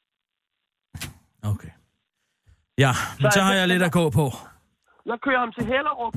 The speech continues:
Speaker 2: og, og, og spørger, om han skal have noget med, men jeg, altså, så, jeg ser ham gå ind i seven-Eleven, og så, og så kører jeg jo hjem, fordi jeg har jo, altså, knoldselleri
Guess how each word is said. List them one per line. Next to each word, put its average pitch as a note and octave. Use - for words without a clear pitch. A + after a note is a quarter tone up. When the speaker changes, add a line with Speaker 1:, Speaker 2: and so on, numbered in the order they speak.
Speaker 2:
og, G#3+
og, G#3+
og G3+
spørger, B3
om A#3+
han A3
skal A3+
have A3
noget B3
med, A3+
men A3+
jeg, G#3
altså, G3+
så, A#3
jeg A#3
ser C4
ham A#3+
gå A3+
ind A3+
i -
seven-Eleven, G#3
og G3+
så, A3
og F3+
så G#3+
kører E3+
jeg C#3
jo C#3+
hjem, D3+
fordi -
jeg E3
har E3+
jo, D3+
altså, C#3+
knoldselleri G3